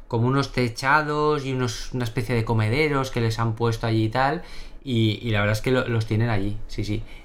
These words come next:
Allí en, como en plan reserva, pero imagino que habrán otros que estarán por allí en plan, en plan libertad, sí, sí.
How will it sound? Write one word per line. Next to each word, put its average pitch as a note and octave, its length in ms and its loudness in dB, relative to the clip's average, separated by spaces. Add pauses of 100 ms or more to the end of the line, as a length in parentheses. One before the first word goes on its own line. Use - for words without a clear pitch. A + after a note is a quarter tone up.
(100)
Allí A2 240 0
en, C#3 180 -2 (280)
como B2 180 -2
en A2+ 120 0
plan C3 180 2
reserva, C#3 560 2 (260)
pero G2+ 160 0
imagino G2 400 -2
que G#2+ 60 -2
habrán G#2+ 280 2
otros G#2+ 260 -2
que - 80 -2
estarán A2+ 360 0
por G#2+ 160 -2
allí G2+ 460 0
en F#2+ 120 -4
plan, F#2+ 520 -4 (560)
en G#2+ 120 -4
plan G#2 220 -2
libertad, F#2+ 440 -4 (160)
sí, A2+ 100 -4
sí. B2+ 220 -8